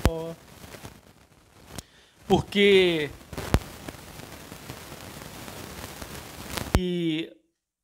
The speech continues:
não é perder, né? O Botafogo poderia perder os jogos, mas a falta de vontade, a falta de concentração. Aí você vê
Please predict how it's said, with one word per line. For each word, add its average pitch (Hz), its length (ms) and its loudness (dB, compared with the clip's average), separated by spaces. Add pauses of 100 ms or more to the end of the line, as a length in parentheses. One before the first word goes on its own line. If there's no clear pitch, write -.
(100)
não 269 220 6
é 330 80 10
perder, 156 680 6
né? 170 340 0 (520)
O 135 40 -16
Botafogo 180 420 -2
poderia 220 340 6
perder 185 360 2
os 170 160 2
jogos, 139 300 2
mas 170 220 2
a 196 80 8
falta 208 420 0
de 175 100 -4
vontade, 147 920 2 (400)
a 143 120 -2
falta 190 380 2
de 180 360 0
concentração. 143 1200 -2 (380)
Aí 143 100 2
você 190 300 2
vê 160 200 2